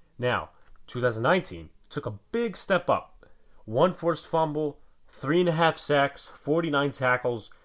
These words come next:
seven tackles for loss, and nine Q B hits. Now, working with Leonard Williams in the interior, depending on packages, he needs to keep stopping the run and forcing interior pressure. That's the key.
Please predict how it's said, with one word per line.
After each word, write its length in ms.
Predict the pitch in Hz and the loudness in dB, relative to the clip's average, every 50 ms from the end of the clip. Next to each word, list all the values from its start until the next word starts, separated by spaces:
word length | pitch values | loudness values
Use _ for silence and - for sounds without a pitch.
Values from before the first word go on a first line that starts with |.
| _ _ _ _ _ | _ _ _ _ _
seven 340 | - - - 147 151 160 170 | -6 2 4 4 6 4 2
tackles 400 | - - 156 151 147 - 139 - | 0 2 2 2 2 2 -2 -6
for 160 | - - 135 | -6 -6 -2
loss, 260 | 127 127 127 127 123 | 0 2 0 0 0
and 200 | - - 110 107 | -2 -6 -6 -4
nine 220 | 110 110 113 113 104 | -4 -4 -4 -4 -6
Q 160 | - - 110 | -6 -8 -8
B 180 | 98 101 95 90 | -6 -6 -8 -8
hits. 400 | 92 - - - - - - - - _ _ - _ _ _ - - - - - | -8 -10 -12 -12 -14 -18 -18 -20 -20 _ _ -20 _ _ _ -20 -20 -20 -14 -6
Now, 300 | 117 120 113 90 - - - - - - - - | -4 -2 -2 -2 -2 -6 -12 -20 -20 -20 -12 -2
working 380 | 113 123 160 165 - 175 160 156 | 2 2 2 4 2 0 0 0
with 200 | 147 139 - - | 0 0 0 0
Leonard 300 | 135 139 139 135 117 113 | -2 0 0 0 0 0
Williams 360 | 131 143 143 139 127 117 110 | 2 2 2 2 0 -4 -6
in 80 | 120 | -6
the 100 | 123 - - | -6 -6 -6
interior, 560 | 123 123 110 - - 170 190 180 165 160 151 | -6 -6 -6 -4 -2 0 0 0 0 -2 -2
depending 400 | - 120 - - 190 208 240 247 | -4 -4 -4 -2 -2 0 0 0
on 120 | 240 220 | -2 -2
packages, 640 | - 214 214 226 220 202 147 117 107 104 107 104 - - - - - - - | -2 0 0 0 0 -2 -6 -8 -8 -8 -10 -10 -10 -14 -18 -20 -20 -20 -14
he 180 | - 131 143 165 | -8 -4 -4 -2
needs 260 | 170 180 170 139 - | -2 -2 -4 -4 -6
to 80 | - - | -8 -8
keep 260 | - - 160 165 123 | -8 -6 -8 -8 -8
stopping 460 | - - - 139 - 175 - 170 170 | -6 -2 2 2 2 2 2 0 -2
the 80 | 156 147 | 0 0
run 220 | 131 123 123 123 | 0 2 0 0
and 160 | 120 113 107 - | 0 -4 -6 -8
forcing 400 | - 123 123 120 - - 113 107 | -6 -6 -6 -6 -6 -6 -6 -6
interior 500 | 107 104 - - 117 117 113 113 107 104 | -6 -6 -6 -6 -4 -4 -4 -4 -6 -6
pressure. 560 | - - - 143 135 - - - 76 71 - - - - - - - - - - - - | -6 -2 0 0 0 0 -4 -10 -12 -14 -16 -18 -20 -20 -20 -20 -20 -20 -20 -10 -2 0
That's 260 | 131 151 160 - - | 2 2 2 0 -4
the 100 | - 151 | -8 -8
key. 420 | - - - 147 120 87 76 - | -8 -6 -6 -6 -6 -6 -8 -10